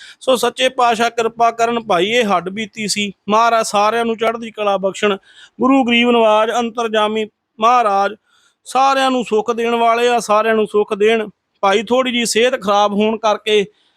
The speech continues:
ਇੱਕ ਤੇ ਜ਼ੋਰ ਲਾ ਕੇ ਬੋਲਣਾ ਪੈ ਰਿਹਾ ਖਾਲਸਾ ਜੀ, ਇੱਕ ਥੋੜ੍ਹੀ ਜਿਹੀ ਜਦੋਂ ਏਦਾਂ ਸਿਹਤ ਨਾ ਠੀਕ ਹੋਵੇ ਤੇ ਫਿਰ ਬਹੁਤੀ ਸੁਰਤੀ ਵੀ ਨਹੀਂ ਜੁੜਦੀ।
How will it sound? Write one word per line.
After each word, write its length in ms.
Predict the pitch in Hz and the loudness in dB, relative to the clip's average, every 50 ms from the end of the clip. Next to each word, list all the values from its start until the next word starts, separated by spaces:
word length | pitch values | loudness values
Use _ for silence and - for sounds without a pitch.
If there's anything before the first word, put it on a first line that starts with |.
| _ _ _ _ - - | _ _ _ _ -2 -2
ਇੱਕ 240 | 208 220 220 233 | -2 -2 0 -2
ਤੇ 140 | 226 226 240 220 | -2 0 0 0
ਜ਼ੋਰ 400 | 170 170 196 196 214 220 233 233 | 2 2 4 4 4 4 4 4
ਲਾ 180 | 233 226 226 220 | 2 2 2 2
ਕੇ 120 | 214 226 | -2 -4
ਬੋਲਣਾ 400 | 220 220 220 214 214 214 220 214 | -4 -2 -4 -2 -2 -2 -2 -2
ਪੈ 260 | 214 - 208 202 202 202 | 0 0 0 2 2 2
ਰਿਹਾ 180 | 214 220 220 214 | 0 0 -2 -2
ਖਾਲਸਾ 460 | - 196 185 180 190 180 180 180 170 | 0 0 0 0 0 -2 -2 -2 -2
ਜੀ, 220 | 160 160 160 175 175 _ _ _ _ _ _ _ - | 0 -2 -4 -4 -6 _ _ _ _ _ _ _ -4
ਇੱਕ 180 | 233 247 247 233 | -4 -4 -4 -4
ਥੋੜ੍ਹੀ 340 | - 214 220 247 262 269 262 | -2 0 2 2 2 0 0
ਜਿਹੀ 140 | 254 262 233 | 0 -2 -2
ਜਦੋਂ 380 | 240 240 240 240 247 247 240 | -2 0 0 2 2 2 2
ਏਦਾਂ 300 | 233 240 214 220 240 233 | 0 0 2 2 0 0
ਸਿਹਤ 320 | - - 202 226 247 247 254 | 0 0 0 0 0 0 0
ਨਾ 180 | 247 240 240 226 | 0 0 0 0
ਠੀਕ 260 | 180 190 202 214 208 | -2 -4 -4 -2 0
ਹੋਵੇ 260 | 208 214 220 233 233 | 0 2 2 2 2
ਤੇ 80 | 233 226 | 2 0
ਫਿਰ 140 | 226 226 | -2 -2
ਬਹੁਤੀ 340 | 214 202 220 233 247 285 269 | 0 0 0 0 0 -4 -12
ਸੁਰਤੀ 400 | - - 226 214 - - 277 277 | -8 -8 -8 -8 -6 -4 -2 0
ਵੀ 140 | 269 262 247 | 0 0 2
ਨਹੀਂ 200 | 226 208 202 190 | 2 2 2 2
ਜੁੜਦੀ। 320 | 185 175 156 147 156 143 | 2 0 -2 -2 -8 -8